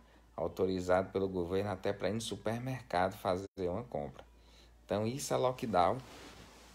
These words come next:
É uma situação realmente muito complicada, que não é o caso do Brasil ainda, né? Graças a Deus, o nosso caso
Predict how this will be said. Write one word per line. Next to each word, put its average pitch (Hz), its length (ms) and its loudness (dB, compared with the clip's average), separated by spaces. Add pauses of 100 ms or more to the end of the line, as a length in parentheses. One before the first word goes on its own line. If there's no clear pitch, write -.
(340)
É 92 120 6
uma 98 140 4
situação 98 580 0
realmente 107 560 -2
muito 107 260 -2
complicada, 107 680 2 (380)
que - 140 -2
não 147 200 2
é 156 80 4
o 160 60 4
caso 147 400 -2
do 139 80 -2
Brasil 135 440 0
ainda, 120 540 0
né? 110 380 -4
Graças 110 400 2
a 107 80 2
Deus, 104 320 0
o 104 40 -4
nosso 98 260 -2
caso 101 440 0